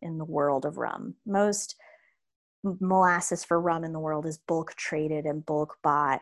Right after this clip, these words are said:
and, you know, is not really tied to its origin. It could come from anywhere, um, from whomever is selling it cheapest at the time.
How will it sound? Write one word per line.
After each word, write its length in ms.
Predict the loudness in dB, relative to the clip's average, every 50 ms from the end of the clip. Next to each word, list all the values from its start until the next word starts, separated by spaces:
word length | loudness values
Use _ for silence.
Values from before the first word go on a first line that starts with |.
| -4 _ -8
and, 420 | -4 -4 -2 -2 -2 -4 -4 -6 -10 -12 -10
you 100 | -8 -6
know, 240 | -4 -4 -2 -2 -2
is 180 | -2 -4 -4 -4
not 280 | -4 -4 -4 -4 -4
really 240 | -4 -4 -4 -4 -6
tied 300 | -6 -6 -6 -8 -8 -8
to 120 | -8 -8 -8
its 140 | -8 -8 -6
origin. 460 | -4 -2 -2 -2 -2 -4 -8 -10 -10
It 100 | -12 -14
could 180 | -14 -14 -12
come 200 | -10 -10 -10 -10
from 200 | -10 -10 -8 -6
anywhere, 460 | -4 -2 -2 -2 -4 -6 -10 -12 -16 -20 _ _ _ _
um, 500 | -8 -6 -4 -4 -4 -4 -6 -6 -10 -12 -10
from 140 | -10 -10 -8
whomever 440 | -6 -4 -2 -2 0 0 0 0 -2
is 140 | -2 -2 -4
selling 260 | -4 -4 -4 -4 -6
it 100 | -6 -8
cheapest 500 | -8 -10 -8 -6 -6 -6 -6 -8 -10 -8 -8
at 120 | -8 -8 -10
the 60 | -12
time. 420 | -14 -10 -10 -10 -10 -10 -12 -16